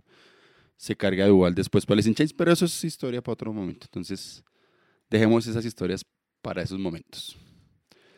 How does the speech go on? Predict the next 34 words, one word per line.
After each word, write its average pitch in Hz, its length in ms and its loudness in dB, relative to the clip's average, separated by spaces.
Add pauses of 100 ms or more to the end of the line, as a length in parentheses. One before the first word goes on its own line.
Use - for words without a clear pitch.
(400)
Entonces, 123 380 -2
después 113 380 4
de, 127 420 4
de 110 140 4
ver 104 180 6
aquí 113 320 2
el, 110 200 -2 (120)
la 110 160 4
madre 113 440 6 (1300)
o 117 120 0
el 101 60 0
concepto, 101 500 -2 (200)
la, 123 100 -4 (100)
después 117 240 4
de 127 40 8
echarle 143 240 6
la 147 80 8
madre 117 220 8
a - 20 -6
Cantrell, 95 500 0 (720)
nos 127 600 0
volvemos 120 400 0
para, 143 160 2 (240)
para 92 800 -2 (300)
atrás 107 340 2
en 135 100 8
el 131 100 6
tiempo 107 280 2
porque 117 260 2
Sebas 95 360 -2
hoy 110 340 0
está 107 440 -2
de 113 180 2
retro. 95 400 0